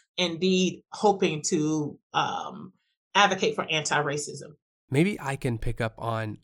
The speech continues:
Speaker 2: on that here and, and explore that curiosity a bit. Do you mind sharing what it's like being a writing center director or program administrator at an H B C U? Can you talk more about directing in,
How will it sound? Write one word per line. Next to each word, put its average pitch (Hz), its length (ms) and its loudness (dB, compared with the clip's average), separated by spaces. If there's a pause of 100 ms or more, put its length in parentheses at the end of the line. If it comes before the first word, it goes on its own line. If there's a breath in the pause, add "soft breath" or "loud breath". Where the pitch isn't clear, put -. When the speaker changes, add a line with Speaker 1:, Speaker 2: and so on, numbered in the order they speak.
Speaker 2:
on 110 160 -4
that 107 180 -8
here 165 360 -2
and, 104 200 -6
and 113 120 -2
explore 139 480 -6
that 107 260 -6
curiosity 107 880 -6
a 95 80 -16
bit. 104 500 -16 (600)
Do 127 80 0
you 147 80 4
mind 190 240 4
sharing 123 480 0
what 110 180 -4
it's - 180 -6
like 107 460 -6 (140)
being 131 340 -2
a 113 80 -8
writing 113 460 -8
center 107 640 -8 (480)
director 120 680 -2 (240)
or - 100 -12
program 123 360 2
administrator 113 640 -2
at 107 120 -6
an 104 100 -10
H 107 220 -12
B 107 80 -8
C - 240 -6
U? 104 460 -16 (100)
Can 120 120 0
you 120 80 2
talk 131 260 -2
more 117 360 0
about 110 440 -6
directing 113 800 -4 (180)
in, 113 120 -6